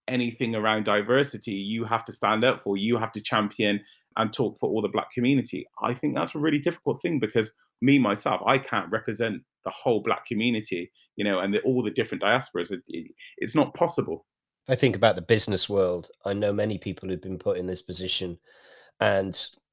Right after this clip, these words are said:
Speaker 2: history is littered with organizations who will appoint a champion of inclusion and diversity and then spend the next five years completely ignoring everything they say.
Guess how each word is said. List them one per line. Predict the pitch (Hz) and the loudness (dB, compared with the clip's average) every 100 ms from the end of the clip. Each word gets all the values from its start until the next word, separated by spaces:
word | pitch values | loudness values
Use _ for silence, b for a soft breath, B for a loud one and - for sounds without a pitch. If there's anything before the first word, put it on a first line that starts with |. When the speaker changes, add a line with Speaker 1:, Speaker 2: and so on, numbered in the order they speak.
| _ - | _ 0
Speaker 2:
history | 127 - - 101 | 2 4 2 0
is | 95 | 2
littered | 110 113 - 101 95 | 4 4 4 0 0
with | 98 | -2
organizations | 98 98 95 92 101 92 95 92 - | 0 0 0 2 2 0 -2 -2 0
who | 98 | 0
will | 95 | 0
appoint | 92 - 104 98 | 0 4 2 2
a | - | -2
champion | - 101 90 101 95 | 0 0 0 0 0
of | 87 | 0
inclusion | 92 - 101 87 92 | -2 -2 -2 0 0
and | 90 87 | 0 2
diversity | 90 85 92 85 85 - 90 | 2 2 2 2 -2 -2 0
and | 90 | 2
then | 90 | 2
spend | 92 98 92 | 2 2 2
the | |
next | 92 95 - | 2 2 2
five | 98 87 | 2 2
years | 90 90 - | 2 0 0
completely | 92 - 87 85 | -2 -2 -2 2
ignoring | 85 82 85 82 82 | 2 4 4 4 4
everything | 80 80 87 | 2 0 0
they | 80 | 0
say. | 80 95 82 | 0 0 -2